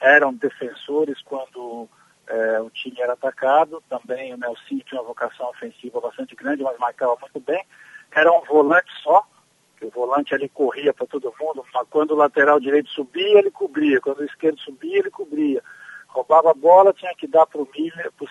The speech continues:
Silas ou pro Pita. E na frente, Careca, a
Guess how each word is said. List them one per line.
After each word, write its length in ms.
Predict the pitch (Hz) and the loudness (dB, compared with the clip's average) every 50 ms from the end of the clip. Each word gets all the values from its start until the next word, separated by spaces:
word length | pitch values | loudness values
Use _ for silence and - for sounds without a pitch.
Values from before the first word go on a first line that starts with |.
| - - | -12 -10
Silas 280 | 330 330 523 - - | -4 -2 -2 -2 -2
ou 120 | 508 508 - | -4 -10 -10
pro 140 | - - | -12 -16
Pita. 440 | - - 302 277 - - - - - _ - _ _ _ _ _ _ _ _ | -14 -10 -8 -8 -8 -8 -12 -14 -14 _ -20 _ _ _ _ _ _ _ _
E 120 | - - - | -12 -8 -4
na 140 | 165 180 - | -4 -4 -4
frente, 580 | - - - 320 170 165 - - - 220 - | -4 -4 -2 -2 -2 -2 -4 -8 -10 -10 -10
Careca, 600 | - - 170 143 131 131 135 147 - - - 160 | -2 2 4 4 6 6 4 2 2 0 0 2
a 1120 | 147 143 135 127 123 120 113 117 - 113 113 110 107 107 104 101 104 104 104 104 101 101 | 4 4 4 4 4 4 2 2 0 0 -2 0 0 -2 -2 -4 -4 -4 -6 -8 -8 -10